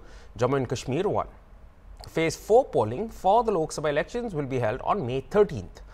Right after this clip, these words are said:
The phase four polls will be held in ninety-six Lok Sabha or parliamentary constituencies in a total of ten states. The states that are going to poll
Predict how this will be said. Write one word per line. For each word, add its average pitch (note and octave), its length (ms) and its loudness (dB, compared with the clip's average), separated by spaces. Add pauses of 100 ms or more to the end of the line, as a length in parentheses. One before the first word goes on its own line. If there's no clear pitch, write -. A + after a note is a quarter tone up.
(300)
The A2 60 -10
phase E3 320 -2
four - 320 2 (240)
polls C#3+ 340 4
will C3+ 120 -2
be D3+ 100 -2
held D3+ 400 0
in F3 160 -2
ninety-six G#3 880 -2
Lok D3 220 0
Sabha B2+ 360 2
or C3+ 80 -2
parliamentary A#2+ 500 0
constituencies F3+ 800 -6
in E3+ 100 -2
a C3+ 40 -2
total B2+ 300 -4
of - 160 -8
ten F3+ 180 0
states. - 480 -10 (340)
The D#3 60 -6
states F3+ 360 -2
that E3 120 4
are D3+ 80 6
going D#3 220 -2
to D3 80 -6
poll D#3 440 4